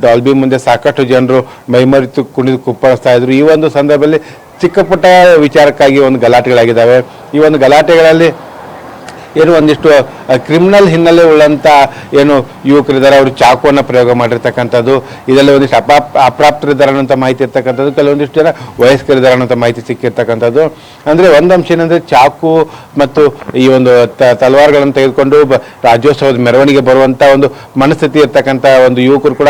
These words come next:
ಒಂದು ರಾಜ್ಯೋತ್ಸವ ಭಾಗವಹಿಸಿರ್ತಕ್ಕಂಥದ್ದು ಈ ಒಂದು ಘಟನೆಯಿಂದ ಗೊತ್ತಾಗಿದೆ. ಅದರಲ್ಲಿ ಒಂದೇನಂದ್ರೆ ಹಲ್ಲೆಗೆ ಒಳಗಾದಂಥ ವ್ಯಕ್ತಿಯನ್ನು ನೋಡೋದಕ್ಕೆ, ಆ, ಸೋಹಿಲ್ ಅನ್ನೋಂಥ ಏನು ಯುವಕ ಏನಿದ್ದಾನೆ ಬಿಮ್ಸ್ ಆಸ್ಪತ್ರೆಗೆ ಬರ್ತಾನೆ. ಆತನನ್ನ ಪರಿಶೀಲನೆ ಮಾಡಿದಂಥ ಸಂದರ್ಭದಲ್ಲಿ ಆತನ ಬಳಿ ಚಾಕು ಇರ್ತಕ್ಕಂಥ ವಿಚಾರ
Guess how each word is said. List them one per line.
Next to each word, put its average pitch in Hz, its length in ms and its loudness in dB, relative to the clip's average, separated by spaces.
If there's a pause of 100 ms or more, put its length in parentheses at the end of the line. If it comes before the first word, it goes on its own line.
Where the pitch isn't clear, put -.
(120)
ಒಂದು 131 160 0
ರಾಜ್ಯೋತ್ಸವ 123 380 -2
ಭಾಗವಹಿಸಿರ್ತಕ್ಕಂಥದ್ದು 123 880 -2
ಈ - 20 0
ಒಂದು 120 120 -4
ಘಟನೆಯಿಂದ 117 360 -4
ಗೊತ್ತಾಗಿದೆ. 123 840 -4
ಅದರಲ್ಲಿ 156 340 2
ಒಂದೇನಂದ್ರೆ 160 720 0 (100)
ಹಲ್ಲೆಗೆ 156 260 2
ಒಳಗಾದಂಥ 151 420 2
ವ್ಯಕ್ತಿಯನ್ನು 139 440 -2
ನೋಡೋದಕ್ಕೆ, 139 800 -2
ಆ, 127 80 2
ಸೋಹಿಲ್ 139 340 0
ಅನ್ನೋಂಥ 139 260 -2
ಏನು 131 420 2
ಯುವಕ 127 240 0
ಏನಿದ್ದಾನೆ 131 380 0
ಬಿಮ್ಸ್ 123 280 -4
ಆಸ್ಪತ್ರೆಗೆ 123 460 -2
ಬರ್ತಾನೆ. 127 480 -4 (240)
ಆತನನ್ನ 170 540 0
ಪರಿಶೀಲನೆ 143 480 -2
ಮಾಡಿದಂಥ 139 420 -2
ಸಂದರ್ಭದಲ್ಲಿ 131 360 -2
ಆತನ 131 240 0
ಬಳಿ 131 180 0
ಚಾಕು 123 360 -2
ಇರ್ತಕ್ಕಂಥ 120 340 -6
ವಿಚಾರ 123 420 0